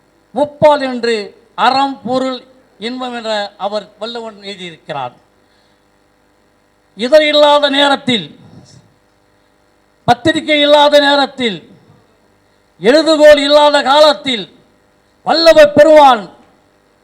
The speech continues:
ஆயிரத்தி முன்னூத்தி முப்பது குறட்பாக்களை படைத்திருக்கிறார் என்று சொன்னால், அறம் என்று சொன்னான், மக்கள் மனதிலே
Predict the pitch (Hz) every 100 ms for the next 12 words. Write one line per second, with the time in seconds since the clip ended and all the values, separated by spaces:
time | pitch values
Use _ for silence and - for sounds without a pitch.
0 | _ _ _ _ _ - 277 320 294 294
1 | 285 285 311 302 311 294 285 294 294 285
2 | 277 302 311 320 294 294 277 254 190 _
3 | - 294 311 311 294 - 294 269 254 262
4 | 269 262 285 311 269 185 - _ _ _
5 | _ _ _ _ _ _ - 269 320 320
6 | 311 311 294 302 294 285 233 190 - _
7 | _ _ _ _ _ _ 247 - 320 302
8 | 294 320 311 302